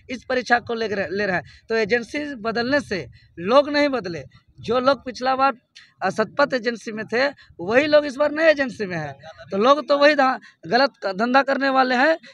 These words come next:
इसीलिए इस ध-, यह धांधली जो है कि रुका नहीं और यह धांधली बार बार बढ़ता जा रहा है। और देखें कि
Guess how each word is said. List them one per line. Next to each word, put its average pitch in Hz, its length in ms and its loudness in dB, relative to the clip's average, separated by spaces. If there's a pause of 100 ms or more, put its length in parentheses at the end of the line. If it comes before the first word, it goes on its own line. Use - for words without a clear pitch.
(180)
इसीलिए 247 580 4
इस 226 280 -4
ध-, 170 200 -8
यह 233 140 4
धांधली 202 420 -4
जो 208 160 -6
है 208 100 -2
कि 240 200 -8
रुका 190 300 -4
नहीं 254 180 -4
और 254 140 -4
यह 214 140 0
धांधली 190 360 -6
बार 185 260 -2
बार 233 140 0
बढ़ता 185 320 -2
जा 165 160 -4
रहा 151 120 -4
है। 139 60 -8 (300)
और 214 140 4
देखें 240 280 2
कि 285 340 -2